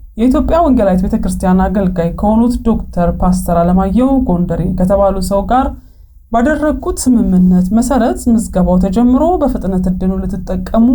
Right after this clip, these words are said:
ይገባል ሲል በካምፓላ ነዋሪ የሆነ ቢንያም የሚባል ወንድምን አናገረም። በስምምነታቸው መሰረት ለረጅም ጊዜ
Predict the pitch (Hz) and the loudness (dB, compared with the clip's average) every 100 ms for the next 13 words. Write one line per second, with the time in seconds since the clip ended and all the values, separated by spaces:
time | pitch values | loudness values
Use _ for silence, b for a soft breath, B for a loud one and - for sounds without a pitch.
0 | 294 - 233 - - 180 - - 165 165 | 0 0 2 0 0 -2 -2 -4 -4 -4
1 | 180 330 330 B B B B 220 220 294 | -2 -2 -2 B B B B -4 0 2
2 | 262 233 196 190 185 180 185 202 233 254 | 2 2 0 0 2 2 0 2 2 2
3 | 254 254 220 214 180 175 175 196 226 - | 0 0 0 2 2 0 0 2 2 0
4 | 165 165 170 165 151 170 185 247 262 196 | -2 0 -2 -2 -2 0 2 2 2 2
5 | 151 156 185 196 - - - - - - | 2 0 0 0 -2 -6 -16 -20 -20 -20
6 | - - - - 254 311 320 320 294 254 | -20 -20 -10 -2 2 2 2 2 2 0
7 | 247 233 202 247 262 247 - 240 262 - | 0 0 2 2 2 0 0 0 0 -2
8 | 196 190 175 | -4 0 0